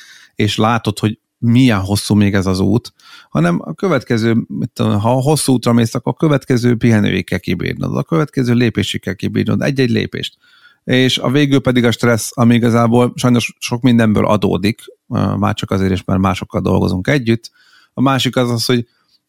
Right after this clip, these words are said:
találkozunk olyan feladatokkal, amik, amik azért nagy falatok nekünk, és ez teljesen normális így, mert aztán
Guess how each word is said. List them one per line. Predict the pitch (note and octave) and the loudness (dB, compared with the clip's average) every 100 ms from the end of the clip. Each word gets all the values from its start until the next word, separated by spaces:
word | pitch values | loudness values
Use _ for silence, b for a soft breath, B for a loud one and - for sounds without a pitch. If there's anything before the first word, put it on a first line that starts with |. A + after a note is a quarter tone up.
| _ | _
találkozunk | - C3 B2 B2 A#2 - | 0 2 2 2 2 2
olyan | A#2 | 0
feladatokkal, | G#2 A#2 A2 G#2+ A2 G#2 A2+ G#2+ | 2 0 0 0 -2 -2 0 0
amik, | - A2 A2 - - | 0 2 2 -2 -4
amik | G#2+ G#2 | -2 -2
azért | A2 G#2 G#2 | -2 0 0
nagy | G#2 | 0
falatok | - F#2+ - F#2 | 0 -2 -2 -4
nekünk, | G2 - A2+ | -4 0 0
és | G#2 - | 0 -4
ez | - | -4
teljesen | - B2 A2+ - | -2 0 0 0
normális | G#2+ A#2+ G#2+ G2 F#2 | 2 2 2 0 0
így, | A2 A2 | -2 0
mert | G#2 | 0
aztán | G2 - A2 G#2+ | -2 -2 -4 -4